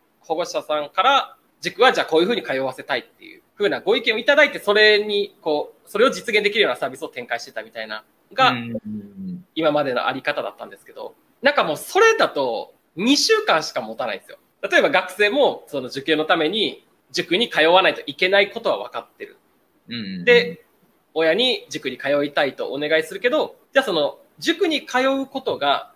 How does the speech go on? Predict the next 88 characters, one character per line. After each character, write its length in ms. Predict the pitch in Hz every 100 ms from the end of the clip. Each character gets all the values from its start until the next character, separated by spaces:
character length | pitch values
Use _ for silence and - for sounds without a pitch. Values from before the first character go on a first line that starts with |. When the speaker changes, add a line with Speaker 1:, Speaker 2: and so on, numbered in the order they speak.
| _
Speaker 1:
現 180 | - 156
実 280 | 160 175 180
に 160 | 180 180
こ 80 | 135
う 40 |
決 140 | -
ま 100 | 294
っ 140 | 247 -
た 80 | 160
瞬 220 | - 196
間 260 | - 185
に、 220 | 220 - - _
な 100 | 165
ぜ 100 | 233
か 140 | 208
そ 100 | - 123
の 320 | 117 110 - _ _ _ _ _ -
本 140 | -
来 120 | 180
の 60 | 135
目 180 | 151 -
的 240 | 170 165
で 140 | 151
あ 80 | 139
る 220 | 113 98 _ _ - _ _ -
受 120 | 151
験 180 | 170 165
の 80 |
た 100 | 165
め 140 | 175 147
の 360 | 170 175 - - _ _
通 220 | - 156
塾 260 | 135 147 -
っ 40 |
て 140 | 143 170
い 80 | 196
う 100 | - _ -
こ 80 | 285
と 160 | 151
を 100 | 120
忘 80 | 117
れ 80 | 120
て 120 | 107
し 100 | -
ま 80 | 101
う 40 |
っ 20 |
て 180 | - _
い 40 | -
う。 40 | _ _
Speaker 2:
う 80 | 131
ん 20 | 120 113 104 98
う 60 | 90
ん。 80 | 78 _ _ _
Speaker 1:
で、 80 | 277
保 120 | 220
護 100 | 269
者 120 | 254
も、 300 | 196 233 220 127
え 80 |
っ 20 | 123
と、 120 | 117
そ 120 | 123
の、 320 | 104 98 87 - _
ま 80 | 175
あ、 20 |
学 160 | 170 -
生 160 | 214
が 120 | 202 -
こ 360 | 170 151 -
う、 40 | -
塾 180 | 170 160
に 100 | 131
行 80 |
き 60 | -
た 120 | 160
い 60 | 127
っ 100 | -
て、 80 | 139
ま 120 | 170
さ 80 | -
か 120 | 117
自 260 | 117 -
分 80 | 151
の 80 | 220
子 140 | 233
供 180 | 233 226
が 260 | 214 208